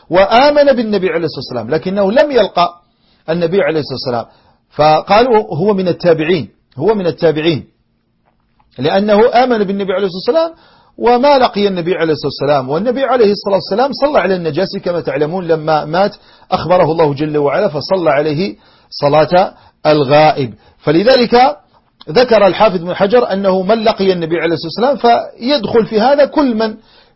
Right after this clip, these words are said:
جالس النبي عليه الصلاة والسلام، سواء طالت المجالسة أو قصرت، سواء روى عن النبي عليه الصلاة والسلام أو لم يروي، سواء غزا مع النبي صلى الله عليه وسلم و-، أو لم يغزو، سواء رأى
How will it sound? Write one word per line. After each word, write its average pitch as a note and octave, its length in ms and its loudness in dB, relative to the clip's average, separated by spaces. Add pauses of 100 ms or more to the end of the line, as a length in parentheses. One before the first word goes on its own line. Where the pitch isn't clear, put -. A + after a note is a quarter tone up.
جالس A3 460 2
النبي G3+ 300 0
عليه F3+ 180 0
الصلاة E3+ 360 -2
والسلام، A3+ 220 2
سواء G3 320 2
طالت G3 320 4 (420)
المجالسة G#3+ 920 2 (280)
أو C#4 120 4
قصرت، B3+ 460 2 (480)
سواء G#3 400 2
روى G3 460 4 (180)
عن E3 220 0
النبي F3+ 280 -4
عليه F3+ 160 -2
الصلاة A3 360 0
والسلام D4 300 0
أو B3+ 80 0
لم C4 180 2
يروي، C4+ 400 2 (400)
سواء G#3 320 2
غزا F#3+ 400 2 (120)
مع D#3+ 200 0
النبي F#3 280 -2
صلى E3+ 300 -4
الله A#3 160 2
عليه C#4+ 100 2
وسلم C#4 60 -18 (460)
و-، D#3 100 0
أو A#3+ 280 4
لم C#4 140 2
يغزو، F#3+ 400 -2 (120)
سواء G#3 340 4
رأى G3+ 440 4